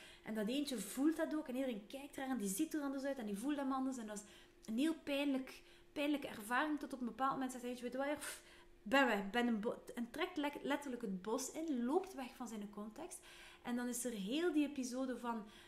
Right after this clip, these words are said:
eh, dat eendje alleen in het bos, eh, die honger lijdt en kou lijdt en probeert te overleven. Dat is een heel zware tocht. Waarin dat hij dan uiteindelijk zwaan wordt. Want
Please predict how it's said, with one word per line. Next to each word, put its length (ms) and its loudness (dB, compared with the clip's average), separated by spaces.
eh, 160 -2
dat 200 -2
eendje 400 0
alleen 280 0
in 100 2
het 120 -4
bos, 400 -2
eh, 100 -6
die 140 0
honger 380 -2
lijdt 240 -2
en 120 -8
kou 280 0
lijdt 180 -2
en 140 -6
probeert 480 -4
te 100 -8
overleven. 640 -4
Dat 80 -4
is 60 -8
een 80 -6
heel 160 -2
zware 460 -2
tocht. 420 -2
Waarin 440 4
dat 160 4
hij 120 2
dan 160 0
uiteindelijk 580 0
zwaan 520 -2
wordt. 260 -2
Want 260 -8